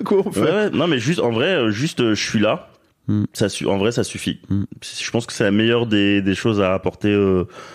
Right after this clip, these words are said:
Speaker 2: aux gens. Voilà, c'est,
Speaker 1: Merci pour le conseil.
Speaker 2: c'est mon conseil, euh. <laughs>
Speaker 1: C'est un très bon conseil.
Speaker 2: Non, mais,
Speaker 1: C'est, puis
Speaker 2: mais,
Speaker 1: ça
Speaker 2: mais
Speaker 1: marche
Speaker 2: pour,
Speaker 1: aussi
Speaker 2: mais
Speaker 1: pour
Speaker 2: pour tous les sujets, en fait. Pour
Speaker 1: J'allais
Speaker 2: tout,
Speaker 1: te dire.
Speaker 2: ouais, mais pour tous les sujets, <laughs> c'est, euh, pff, les gens, les gens ont pas besoin d'entendre des grands discours, quoi. Tu, le, le tru-, le film du truc, tu te le fais déjà toi-même.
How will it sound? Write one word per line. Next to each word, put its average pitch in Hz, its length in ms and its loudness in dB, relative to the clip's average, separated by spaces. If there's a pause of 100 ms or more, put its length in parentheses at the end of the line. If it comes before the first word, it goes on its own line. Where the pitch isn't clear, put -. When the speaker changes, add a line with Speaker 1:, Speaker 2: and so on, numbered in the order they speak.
(180)
Speaker 2:
aux 92 100 2
gens. 87 160 -2 (500)
Voilà, 67 240 -2
c'est, - 300 -4 (120)
Speaker 1:
Merci - 260 -4
pour - 120 -2
le 82 80 -2
conseil. - 240 -6
Speaker 2:
c'est 120 80 4
mon 107 120 2
conseil, 104 500 2
euh. 62 220 2 (360)
<laughs> - 300 -2
Speaker 1:
C'est - 160 -2
un - 20 0
très - 200 -2
bon 107 100 2 (100)
conseil. - 240 -4 (840)
Speaker 2:
Non, - 100 2
mais, 127 180 2
Speaker 1:
C'est, - 220 -2
puis - 100 -10
Speaker 2:
mais, 120 60 4
Speaker 1:
ça 117 40 2
Speaker 2:
mais 123 60 4
Speaker 1:
marche 113 120 0
Speaker 2:
pour, - 80 0
Speaker 1:
aussi 113 140 0
Speaker 2:
mais 131 80 0
Speaker 1:
pour 135 100 0
Speaker 2:
pour 143 80 0
tous 143 80 0
les 135 100 2
sujets, 135 280 0
en 165 80 0
fait. 107 240 -4
Pour 104 140 -2
Speaker 1:
J'allais 110 220 2
Speaker 2:
tout, 101 80 0
Speaker 1:
te - 40 2
dire. 101 60 4
Speaker 2:
ouais, 95 220 -2
mais 104 160 2
pour 104 160 -4
tous 113 100 -4
les 104 100 2
sujets, 127 380 0
<laughs> - 0 -
c'est, 101 240 0
euh, 92 640 2 (440)
pff, 92 200 -2
les 104 100 4
gens, 139 180 2
les 95 220 2
gens 135 80 0
ont 131 40 -2
pas 117 140 0
besoin 120 160 0
d'entendre 117 260 0
des 98 100 2
grands 104 240 0
discours, 117 420 -4
quoi. 101 140 2
Tu, 110 120 0
le, 113 260 4
le 110 200 2
tru-, - 200 -4
le 110 140 2
film 156 280 2
du 127 120 2
truc, 175 200 -2
tu 135 120 0
te - 100 -2
le 110 80 4
fais 107 160 -2
déjà 107 260 2
toi-même. 113 360 0